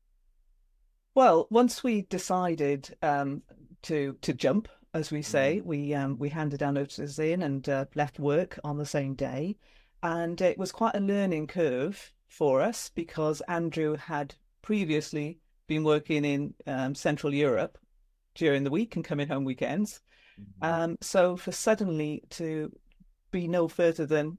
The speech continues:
Speaker 1: ten foot away from each other at all times, um, it was a, a learning curve for, for, for
Speaker 2: Mm.
Speaker 1: both of us. Um, but, um, it,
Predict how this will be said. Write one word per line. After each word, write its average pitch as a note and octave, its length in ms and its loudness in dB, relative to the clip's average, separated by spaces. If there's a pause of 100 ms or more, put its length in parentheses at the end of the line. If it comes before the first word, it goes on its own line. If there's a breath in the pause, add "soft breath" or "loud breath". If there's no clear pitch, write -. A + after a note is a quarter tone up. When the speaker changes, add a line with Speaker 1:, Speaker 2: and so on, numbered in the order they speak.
Speaker 1:
ten F3 220 0
foot D#3 240 -2
away D#3+ 260 2
from C#3 300 -4
each C#3 180 -6
other C#3 220 -2
at C3+ 100 -4
all D#3 220 -2
times, C3+ 580 -4 (360 soft breath)
um, D#3 380 0
it - 160 0
was F#3+ 300 0 (160)
a, G3+ 280 0
a G#3+ 60 4
learning G3+ 380 4
curve B2 420 -6 (140)
for, D3+ 260 2
for, D#3+ 160 0
for G3 220 -2
Speaker 2:
Mm. - 20 -10
Speaker 1:
both D#3+ 240 2
of C3 80 -8
us. B2+ 280 -6 (440 soft breath)
Um, D#3+ 380 0 (140)
but, - 400 0
um, F#3 360 2
it, - 200 -4